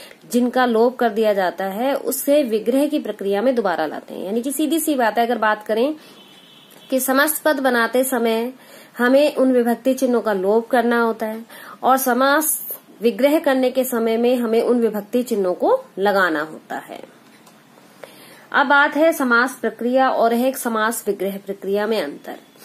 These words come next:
ये है हमारे समास पद बनाने की प्रक्रिया, वन गमन, और समास विग्रह प्रक्रिया है वन को गमन। जब हमने समास पद बनाया तो हमने इस को चिन्ह का लोप कर दिया तो बन गया वन गमन,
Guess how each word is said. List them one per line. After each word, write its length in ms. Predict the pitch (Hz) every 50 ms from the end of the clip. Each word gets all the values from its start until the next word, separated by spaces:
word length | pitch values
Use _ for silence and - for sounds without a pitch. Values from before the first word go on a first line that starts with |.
| - - - - - - - -
ये 140 | 240 285 294
है 180 | 269 320 320
हमारे 320 | 294 302 285 262 247 262 269
समास 380 | 269 - 240 226 233 233 - -
पद 100 | 269 262
बनाने 400 | 233 247 247 247 233 233 240 240
की 140 | 233 254 247
प्रक्रिया, 540 | - 226 220 214 - 226 226 226 220 226 240 240 - - - - -
वन 280 | 175 208 226 233 247 240
गमन, 380 | 196 208 202 208 220 254 302 330 320 - - -
और 100 | - 214
समास 420 | 214 - 220 226 226 247 254 262 233
विग्रह 260 | 226 208 208 233 233
प्रक्रिया 480 | 233 - 214 202 - 202 202 208 214
है 200 | 214 214 247 247 220
वन 280 | 185 190 208 220 220 214 214 -
को 160 | 180 185 180
गमन। 400 | 170 196 190 190 185 190 196 202 202 - - - - - - - - -
जब 100 | 226 240
हमने 280 | 247 254 262 269 277 294
समास 340 | 262 277 254 254 277 262 -
पद 140 | 285 269 240
बनाया 420 | 240 254 254 247 240 247 262 269
तो 100 | 262 277
हमने 260 | 247 240 240 240 247 254
इस 120 | 254 -
को 220 | - - 233 233 240
चिन्ह 220 | 233 262 247 247
का 160 | 233 233 226
लोप 320 | 214 202 196 202 208 208 -
कर 140 | - 233 220
दिया 260 | 208 226 240 247 240 233
तो 100 | 240 214
बन 200 | 208 202 202 202
गया 140 | 214 208 196
वन 240 | 170 196 196 208 214
गमन, 320 | 214 220 226 226 226 226